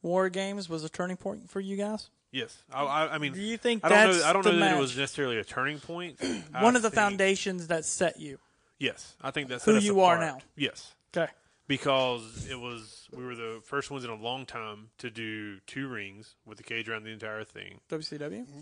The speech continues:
Speaker 2: Yes, and, uh, like, the only aspect we didn't have, which is now a mute point since N X T did it, was a top on the cage.
Speaker 3: Yeah.
Speaker 1: Right.
Speaker 2: But,
Speaker 1: You
Speaker 2: uh,
Speaker 1: didn't do a top on the
Speaker 3: No.
Speaker 1: cage,
Speaker 2: No,
Speaker 1: right?
Speaker 2: I mean, and then you look back at that, at that card, and we had, uh, Lio Rush versus J T Dunn.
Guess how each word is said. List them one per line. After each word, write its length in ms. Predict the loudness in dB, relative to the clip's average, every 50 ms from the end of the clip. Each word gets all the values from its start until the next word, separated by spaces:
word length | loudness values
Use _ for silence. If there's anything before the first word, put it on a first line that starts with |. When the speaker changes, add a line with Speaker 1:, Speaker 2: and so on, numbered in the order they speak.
| -16 -12
Speaker 2:
Yes, 400 | -10 -10 -10 -12 -14 -20 -20 _ _ -10
and, 560 | -6 -4 -2 -2 -2 -2 -4 -6 -8 -10 -10
uh, 460 | -10 -8 -6 -6 -6 -6 -6 -8 -10 -12 -16 _ _ _ -10
like, 140 | -10 -8
the 80 | -6 -4
only 160 | -4 -2 -2 -2
aspect 240 | -4 -4 -4 -6
we 60 | -8 -6
didn't 240 | -6 -6 -6 -6
have, 280 | -8 -10 -8 -8 -8 -8
which 180 | -8 -10 -10 -12
is 140 | -14 -14 -8
now 260 | -4 -4 -2 -2 -2
a 40 | -4
mute 200 | -6 -10 -14 -14
point 360 | -16 -16 -14 -14 -14 -16 -18
since 180 | -20 -18 -16 -14
N 100 | -14 -14
X 140 | -14 -14
T 160 | -12 -10 -10 -10
did 160 | -8 -8 -8
it, 100 | -8 -6
was 160 | -8 -8 -8
a 200 | -8 -10 -10 -12 -14 _
top 220 | -10 -10 -10 -10 -10
on 60 | -14
the 60 | -18 -16
cage. 420 | -14 -14 -14 -14 -18 -20 -20 -20 _ -20
Speaker 3:
Yeah. 80 | -20 -20 -20 -20 _ _ _ -14
Speaker 1:
Right. 220 | -10 -10 -10 -12 -14 _ _ _ _ -8
Speaker 2:
But, 360 | -2 0 2 2 2 2 2
Speaker 1:
You 80 | 0
Speaker 2:
uh, 60 | 2 4
Speaker 1:
didn't 300 | 4 4 4 2 0 -2
do 160 | -4 -4 -4
a 60 | -4
top 300 | -4 -4 -4 -2 -2 -4
on 80 | -6 -8
the 40 | -8
Speaker 3:
No. 40 | -8
Speaker 1:
cage, 220 | -10 -10 -8 -2
Speaker 2:
No, 140 | 0 2 2 2
Speaker 1:
right? 40 | 2
Speaker 2:
I 40 | 0
mean, 180 | 0 -2 -2 -4
and 140 | -6 -8
then 140 | -8 -8 -10
you 120 | -10 -10 -10
look 180 | -10 -10 -8
back 200 | -6 -8 -8 -8
at 100 | -10 -12 -10
that, 260 | -8 -8 -8 -10 -12
at 140 | -14 -12 -10
that 220 | -8 -8 -8 -10 _ _ _ -12
card, 400 | -8 -6 -4 -2 -2 -4 -6 -8
and 140 | -12 -14 -14
we 80 | -14
had, 480 | -12 -12 -12 -10 -10 -12 -12 -14 -16 _ _ _ _ _ _ _ _ _ _ _ _ _ _ -4
uh, 360 | -2 0 0 0 -2 -2 -4
Lio 280 | -6 -4 -2 -2 -2
Rush 320 | -2 -2 -4 -6 -6 -8 -8
versus 340 | -8 -10 -10 -8 -10 -14 -12
J 160 | -12 -12 -12
T 180 | -12 -12 -16 -18
Dunn. 320 | -16 -16 -16 -16 -18 -20